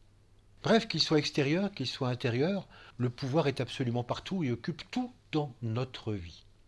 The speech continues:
À partir de là, on peut s'interroger justement sur ce qu'est le pouvoir, d'où il vient. Si les formes extérieures que nous percevons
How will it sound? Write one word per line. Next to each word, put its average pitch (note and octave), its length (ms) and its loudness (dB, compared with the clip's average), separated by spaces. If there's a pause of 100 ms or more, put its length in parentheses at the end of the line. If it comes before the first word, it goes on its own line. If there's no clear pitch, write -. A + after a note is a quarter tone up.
(400)
À C#3 60 6
partir G3+ 440 2
de C3 120 2
là, F3 280 2 (580)
on B2 80 -2
peut A3+ 120 2
s'interroger D3 520 2
justement C#3+ 400 -2
sur A#2+ 160 -6
ce - 120 -2
qu'est - 180 0
le G#2+ 60 -2
pouvoir, D3 440 2
d'où D3 220 2
il E3 120 4
vient. F3+ 320 0 (1000)
Si B3 260 8
les G3 120 10
formes G#3+ 340 10
extérieures F#3+ 600 8
que D#3 120 2
nous C#3 140 2
percevons D3+ 680 4